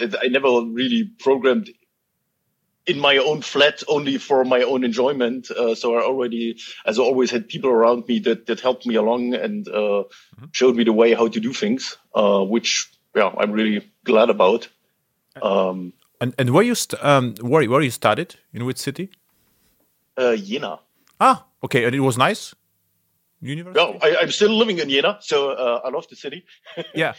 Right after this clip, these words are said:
Speaker 1: And, uh, also the, the environment we have here,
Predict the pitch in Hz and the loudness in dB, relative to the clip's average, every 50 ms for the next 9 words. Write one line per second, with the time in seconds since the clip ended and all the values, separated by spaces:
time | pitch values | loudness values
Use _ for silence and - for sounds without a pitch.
0 | - - _ - - 139 127 127 123 113 113 113 107 117 117 104 104 107 104 107 | -16 -20 _ -12 -8 -4 -2 -2 -2 -4 -6 -10 -10 -8 -8 -6 -6 -6 -6 -6
1 | 107 104 123 110 - 120 107 113 110 107 107 107 104 101 107 107 101 98 101 98 | -6 -8 -10 -12 -12 -8 -6 -4 -4 -4 -4 -6 -8 -8 -10 -10 -8 -8 -10 -10
2 | 101 101 _ _ _ _ _ _ _ 110 110 104 110 113 127 117 104 104 101 104 | -12 -18 _ _ _ _ _ _ _ -16 -12 -8 -6 -6 -6 -6 -8 -12 -14 -14
3 | 107 98 98 104 - - 107 117 139 | -14 -12 -12 -12 -14 -12 -12 -12 -12